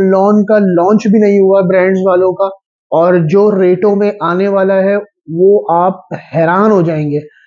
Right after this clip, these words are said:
ठीक है ना, क्योंकि इतना महंगा माल हो चुका है। लेकिन इस महंगाई में भी आपको ये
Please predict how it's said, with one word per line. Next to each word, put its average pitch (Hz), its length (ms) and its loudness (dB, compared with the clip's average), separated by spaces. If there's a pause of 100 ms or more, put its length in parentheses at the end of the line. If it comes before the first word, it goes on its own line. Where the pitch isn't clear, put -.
(120)
ठीक 190 180 0
है 214 60 2
ना, 214 80 2
क्योंकि 208 240 0
इतना 208 260 0
महंगा 185 360 0
माल 185 260 0
हो 165 180 0
चुका 156 260 -4
है। 143 80 -4 (380)
लेकिन 190 340 2
इस 220 200 0
महंगाई 196 420 2
में 220 160 2
भी 226 120 2 (120)
आपको 190 360 0
ये 208 180 2